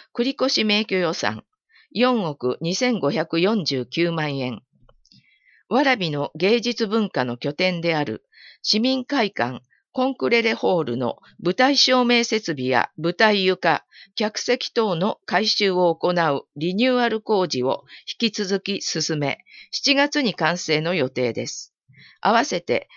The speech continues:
市民会館コンクレレホール内のピアノを世界のコンサートホールでも採用されるスタインウェイエンドサンズ社製のピアノに更新します。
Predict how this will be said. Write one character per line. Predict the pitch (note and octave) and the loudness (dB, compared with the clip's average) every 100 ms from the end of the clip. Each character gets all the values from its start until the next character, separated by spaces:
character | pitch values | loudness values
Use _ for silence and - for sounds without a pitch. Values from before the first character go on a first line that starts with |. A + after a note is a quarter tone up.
| - | -8
市 | - A3+ | -2 0
民 | B3+ C4 | 0 -2
会 | C4 B3 G#3+ | 0 0 0
館 | - C#3 B2 - _ _ | 0 -2 -2 -10 _ _
コ | - B3+ | -2 0
ン | |
ク | B3 B3 | 0 2
レ | A#3 | 2
レ | A3 | 4
ホ | A#3 G#3+ G#3+ | 2 2 2
ー | |
ル | G3+ | 2
内 | G3+ D3+ B2+ | 2 2 0
の | A#2 | -2
ピ | - E3 | -2 0
ア | E3 | 0
ノ | D#3+ D3 | 2 0
を | D3 - - - - | -2 -4 -12 -20 -12
世 | - D4+ | -2 0
界 | C#4+ A3 E3 | 2 2 2
の | F#3 - | 0 0
コ | - G3+ | -2 -2
ン | |
サ | A3+ A3 G3+ | 0 0 0
ー | |
ト | G3+ | 0
ホ | G#3 G3+ F#3 | -2 0 2
ー | |
ル | D3+ | 0
で | C3+ | 0
も | A#2 C3 | -2 -2
採 | D3+ F3+ F#3+ | 0 0 2
用 | F3+ F#3 | 0 0
さ | E3 | -2
れ | D#3 C#3 | 0 0
る | C#3 - _ _ _ | -2 -6 _ _ _
ス | - | -4
タ | A#3 B3+ | 0 2
イ | B3 | 2
ン | A#3 | 2
ウ | G#3 | 2
ェ | G3+ | 2
イ | E3+ - | 2 2
エ | E3 | 0
ン | D#3+ | 0
ド | C#3+ | -2
サ | E3 F#3 A3 | 0 2 2
ン | |
ズ | G#3 | 2
社 | G#3 D#3+ | 2 2
製 | - F#3+ F3 | 2 0 2
の | F#3+ - - | 0 -2 0
ピ | E3+ | 2
ア | D#3+ | 2
ノ | D3+ | 0
に | G3 | -2
更 | A#3+ E3 D3 | 0 0 0
新 | C3 C3 | -2 -4
し | - G#2 | -4 -4
ま | A2 | -8
す。 | - - | -12 -16